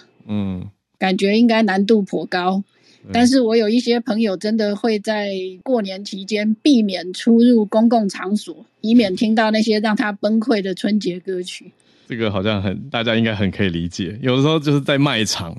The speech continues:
Speaker 1: 听到无限循环播放的这些歌，就是你走出卖场的时候，脑海中会挥之不去。大概就是对，对瑞典夫妻的感觉吧。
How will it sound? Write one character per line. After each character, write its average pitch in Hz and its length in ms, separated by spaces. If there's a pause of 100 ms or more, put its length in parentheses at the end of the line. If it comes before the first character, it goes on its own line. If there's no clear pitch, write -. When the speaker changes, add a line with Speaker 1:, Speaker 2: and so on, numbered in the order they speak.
Speaker 1:
听 120 160
到 120 180
无 98 200
限 117 220
循 98 220
环 92 220
播 98 180
放 92 280
的 82 60
这 87 60
些 90 140
歌， 90 240
就 92 160
是 92 160
你 98 140
走 92 180
出 120 160
卖 113 160
场 101 180
的 82 80
时 - 100
候， 92 120
脑 95 180
海 98 160
中 90 220
会 95 200
挥 123 220
之 120 140
不 98 140
去。 87 320 (600)
大 110 120
概 107 80
就 101 120
是 98 320 (220)
对， 104 100
对 101 200
瑞 101 220
典 90 240 (280)
夫 104 180
妻 101 240
的 92 120
感 87 240
觉 87 200
吧。 85 180